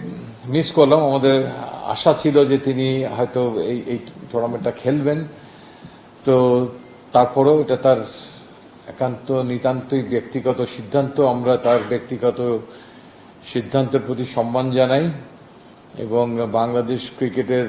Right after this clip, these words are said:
তিনি মানে এক-, একটা উজ্জ্বল নক্ষত্র। তো তাকে নিশ্চয়ই বাংলাদেশ ক্রিকেট, আহ, মিস করবে এবং তিনি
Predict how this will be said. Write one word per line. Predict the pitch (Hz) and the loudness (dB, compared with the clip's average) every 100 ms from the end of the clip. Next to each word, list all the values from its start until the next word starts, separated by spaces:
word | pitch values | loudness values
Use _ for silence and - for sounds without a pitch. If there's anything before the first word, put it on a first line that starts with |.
| - | -4
তিনি | 120 120 123 117 - 104 - - - | -6 -4 -4 -4 -6 -12 -14 -20 -12
মানে | 107 113 113 107 - - - | -10 -6 -8 -8 -10 -14 -14
এক-, | 110 - 113 | -14 -12 -10
একটা | - 120 113 113 - | 0 2 2 0 -10
উজ্জ্বল | 113 131 | -2 -2
নক্ষত্র। | 123 120 - - - 143 156 147 - - - - - - - - - - | 0 -2 -4 -6 -4 0 0 -2 -8 -20 -20 -20 -20 -20 -20 -20 -10 0
তো | 120 117 117 117 113 104 - - - - - | 4 6 6 4 0 -4 -16 -20 -20 -16 -4
তাকে | 120 - 113 | -4 -2 -6
নিশ্চয়ই | 113 - 139 | -6 -4 -4
বাংলাদেশ | 117 113 120 - | -2 -2 -4 -4
ক্রিকেট, | 127 117 123 - 120 | -6 -6 -8 -6 -2
আহ, | 120 | 0
মিস | 117 123 - | 0 -4 0
করবে | 139 131 139 | 0 2 2
এবং | 117 120 | 2 -4
তিনি | 123 120 120 117 | -4 -4 -4 -4